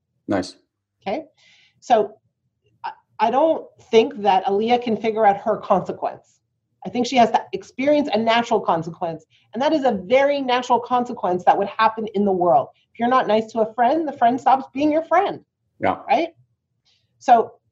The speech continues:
Speaker 2: that's part A. So, he, and he has to take care of himself. He can't just stand there and let someone hit him. He has to say, "Hey, you can't hit me,"
Speaker 1: Yeah.
Speaker 2: and walk away and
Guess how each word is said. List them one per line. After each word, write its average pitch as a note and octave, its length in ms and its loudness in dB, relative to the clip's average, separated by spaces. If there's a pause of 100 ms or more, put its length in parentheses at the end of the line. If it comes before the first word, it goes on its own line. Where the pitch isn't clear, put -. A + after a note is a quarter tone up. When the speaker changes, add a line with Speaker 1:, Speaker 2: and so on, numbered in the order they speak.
Speaker 2:
that's A3 380 0 (320)
part A#3 340 0
A. D3+ 240 -6 (460)
So, - 280 -2 (680)
he, - 260 -14
and G#3 140 0
he F4 100 2
has G#4+ 140 2
to F4+ 100 -12
take G4 180 -2
care G#4+ 240 -2
of G4 60 0
himself. A#3+ 340 2
He G3 60 -4
can't A4 240 -2
just - 140 -2
stand A#3+ 320 0
there A3+ 100 2
and F#3+ 100 2
let G#3+ 140 0
someone G3+ 240 0
hit G#3 220 0
him. F3 260 -6 (360)
He D#4 60 -4
has G4+ 160 0
to F4 100 -4
say, E4+ 200 0
"Hey, A4 220 0
you G#3+ 200 -6
can't A#4+ 300 0
hit A4+ 180 0
me," A3+ 280 -2 (380)
Speaker 1:
Yeah. B3+ 140 -2
Speaker 2:
and B3 140 0
walk A#3 260 2
away F#3 440 0 (240)
and A#3 320 2